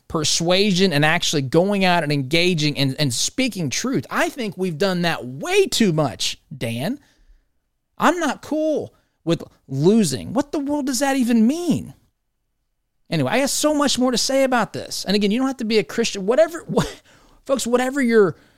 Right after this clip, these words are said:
viewpoint and belief is, my, I'm saying you should be empowered to go out there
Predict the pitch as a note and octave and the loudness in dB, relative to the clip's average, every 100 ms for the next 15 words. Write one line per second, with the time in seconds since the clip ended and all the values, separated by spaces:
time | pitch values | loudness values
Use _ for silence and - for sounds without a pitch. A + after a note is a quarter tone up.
0 | _ D3 C3 - C#3 D3 G#3+ - G#3+ E3 | _ -20 -18 -14 -4 0 0 2 0 2
1 | C3+ C#3 F3 A3+ C3+ A2+ C#3 G#3+ - - | 0 0 0 0 -2 -4 -4 -6 -6 -8
2 | - F4 - E4+ C#4 A3 F#3+ D4 - B3+ | -4 -2 -2 2 2 2 2 2 2 0
3 | A#3 A3+ G3+ - A#3+ A#3+ E3+ E3 G3+ G3+ | 2 0 0 0 2 2 0 2 2 4
4 | G3+ G3 F#3+ F3 F3 | 2 2 4 4 2